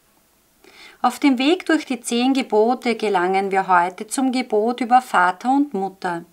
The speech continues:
Es ist die Rede von der Ehre, die den Eltern gebührt. Was ist diese Ehre? Der hebräische Begriff verweist auf die Herrlichkeit, den Wert,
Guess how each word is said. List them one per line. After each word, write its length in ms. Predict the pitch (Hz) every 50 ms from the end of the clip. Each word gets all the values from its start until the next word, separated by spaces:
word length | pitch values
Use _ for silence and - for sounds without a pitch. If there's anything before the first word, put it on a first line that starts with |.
| _ _ _ _ _ _ _ _ _ _ _ _ _ _ _ - - - - _
Es 180 | - 226 226 -
ist 200 | 262 233 - -
die 80 | 285
Rede 400 | 254 214 208 226 254 285 277 277
von 200 | 269 - 247 240
der 160 | 233 226 214 208
Ehre, 600 | 190 185 180 180 185 190 214 226 240 240 262 285 _ _ _ -
die 80 | - 277
den 160 | 247 302 294
Eltern 440 | - - 202 220 220 - 269 254 240
gebührt. 600 | 220 220 214 - - 190 185 175 175 175 - - _ _ _ _ _ _ _ _ _ - _ _ - - - _
Was 180 | - 254 247 -
ist 260 | 247 285 294 - -
diese 200 | 208 190 190 202
Ehre? 600 | 196 - 180 175 170 165 165 156 165 170 170 170 175 _ _ _ _ _ _ _ _ _ _ _ _ _ -
Der 80 | - 185
hebräische 680 | 190 196 208 208 190 190 190 214 254 269 - - 285
Begriff 560 | 214 226 220 220 - 202 208 214 214 214 -
verweist 680 | - - - 202 190 190 175 175 202 254 247 - -
auf 140 | 196 226 226
die 160 | - 240 233
Herrlichkeit, 1040 | 190 214 180 180 214 254 277 262 - - - - 220 196 196 196 196 - - - _
den 220 | 208 202 196 180
Wert, 500 | 190 180 175 180 190 196 190 - - -